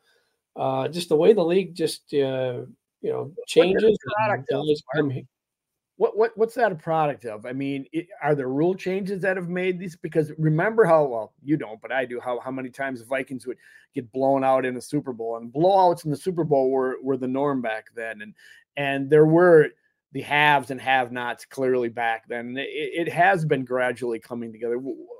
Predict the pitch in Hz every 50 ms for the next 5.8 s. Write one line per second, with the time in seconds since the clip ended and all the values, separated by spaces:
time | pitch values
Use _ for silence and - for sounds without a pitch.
0 | - 147 151 151 147 147 147 151 156 185 202 214 156 147 190 185 190 180 - -
1 | _ _ 147 135 - _ _ _ _ _ _ _ _ _ _ - 165 170 160 151
2 | - 170 170 170 165 160 156 156 151 139 131 117 104 _ - 127 131 127 127 120
3 | 107 110 113 - - - 117 110 107 _ - 214 269 269 254 208 170 151 147 165
4 | 156 143 139 - - - 139 139 135 135 139 - 131 - - 139 135 135 135 131
5 | 131 135 131 131 127 127 - 127 110 117 - - 127 120 113